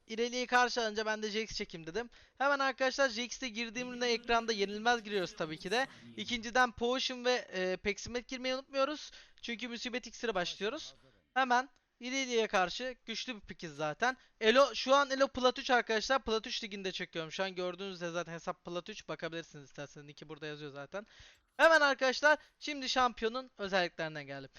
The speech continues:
E skillimizi arkadaşlar, E skillimizi açtığınızda bir sopa çevirir. Jax sopasını çevirir. Aslında bu lambadır. Tabi skinden skine değişir.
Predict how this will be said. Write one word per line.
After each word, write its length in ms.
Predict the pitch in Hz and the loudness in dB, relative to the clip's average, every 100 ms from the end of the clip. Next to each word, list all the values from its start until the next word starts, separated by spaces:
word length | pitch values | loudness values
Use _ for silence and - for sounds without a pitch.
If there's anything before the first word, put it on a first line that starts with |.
| - - | -12 0
E 200 | 330 339 | 2 2
skillimizi 400 | - 294 277 269 | 0 -4 2 2
arkadaşlar, 360 | 254 262 262 | 4 2 0
E 180 | 285 320 | -4 -4
skillimizi 400 | - 294 285 262 | -4 -8 -6 0
açtığınızda 640 | 277 269 269 262 214 208 | 0 0 -4 -8 -4 -2
bir 120 | 247 | -2
sopa 380 | 226 - 214 294 | -6 -4 0 2
çevirir. 380 | 311 247 180 151 | 2 2 0 -4
Jax 540 | 131 185 233 - - | -2 -2 -2 -6 -10
sopasını 440 | - 202 220 - 269 | -8 -4 -4 -4 -6
çevirir. 280 | 208 160 147 | -4 -4 -2
Aslında 420 | 170 - 208 202 | -6 -6 -8 -6
bu 100 | 190 | 6
lambadır. 460 | 214 247 185 202 | 6 6 2 -2
Tabi 260 | 220 - 156 | -6 -10 -10
skinden 440 | - - 156 160 | -8 -8 -6 -8
skine 320 | 160 - 147 143 | -8 -8 -8 -6
değişir. 400 | 170 180 285 | -6 -6 -8